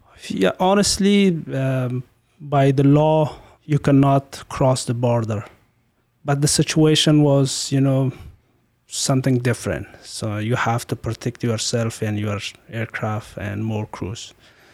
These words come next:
And we called for emergency fuel, and we landed in Uzbekistan. I do respect the people of Uzbekistan, and probably that's the rule of them. We did not, uh, got very good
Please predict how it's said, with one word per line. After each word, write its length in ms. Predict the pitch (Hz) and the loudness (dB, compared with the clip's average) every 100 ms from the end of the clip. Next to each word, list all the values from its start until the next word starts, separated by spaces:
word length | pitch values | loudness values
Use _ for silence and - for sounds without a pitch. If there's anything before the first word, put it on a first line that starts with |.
| _ _ _ | _ _ _
And 320 | 120 117 113 | -4 -2 -2
we 200 | 117 120 | -2 -4
called 500 | - - 113 117 - | -4 -2 0 -2 -4
for 420 | - - 107 101 - | -10 -6 -4 -4 -2
emergency 640 | 143 135 135 143 139 - | 2 2 2 0 0 0
fuel, 380 | 135 - 139 139 - _ _ _ _ | -4 0 0 0 -4 _ _ _ _
and 340 | 127 120 117 113 | -4 -2 -2 -2
we 120 | 120 | -2
landed 360 | 117 113 113 | -2 -2 -4
in 100 | 107 | -4
Uzbekistan. 760 | 101 117 104 107 - - 101 117 _ _ _ _ _ _ _ _ | -4 -6 -8 -8 -6 -6 -8 -10 _ _ _ _ _ _ _ _
I 220 | 123 127 | -4 -2
do 140 | 131 147 | 2 2
respect 420 | 147 - 147 147 | 2 2 0 0
the 80 | 151 | -2
people 380 | - 156 151 127 | 0 0 0 -2
of 120 | - | -2
Uzbekistan, 880 | 127 131 156 - - 131 120 120 117 | -6 -4 -6 -4 -4 -2 -2 -2 -2
and 420 | 107 104 104 104 - - _ | -4 -6 -8 -10 -12 -20 _
probably 480 | - 131 127 127 123 | -2 0 0 0 -2
that's 220 | 120 120 | -2 -4
the 140 | - 113 | -4 -4
rule 260 | 120 127 | 0 0
of 180 | 113 - | -2 -4
them. 300 | - 110 110 - _ _ _ _ _ | -6 -6 -6 -10 _ _ _ _ _
We 140 | 135 127 | -16 -12
did 220 | 123 127 | -4 0
not, 460 | 131 123 - - - - - 110 | 2 2 -4 -16 -18 -20 -20 -10
uh, 240 | 104 98 101 | -8 -8 -8
got 220 | 120 123 | -10 -10
very 260 | - 131 113 | -4 -4 -4
good 380 | 117 113 - | -4 -6 -8